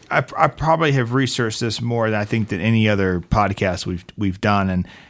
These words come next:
and it, it really has two sides. Um, one of the story, two stories really, I was kinda, uh,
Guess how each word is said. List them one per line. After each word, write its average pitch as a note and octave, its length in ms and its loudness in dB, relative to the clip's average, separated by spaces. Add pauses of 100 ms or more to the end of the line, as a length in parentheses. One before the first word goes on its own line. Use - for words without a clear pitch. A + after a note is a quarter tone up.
(200)
and G2 180 0
it, F#2 260 -8
it A#2+ 140 0
really E3 260 4
has A2 240 0
two A#2+ 240 0
sides. F#2+ 760 -2
Um, G2+ 400 0 (320)
one A3 160 4
of D#4 60 2
the D3+ 60 6
story, C3+ 460 2
two A3+ 240 0
stories A#2 420 2
really, A#2+ 300 2
I G2+ 120 0
was F#2+ 140 -6
kinda, G2 400 -4 (680)
uh, G2 380 -6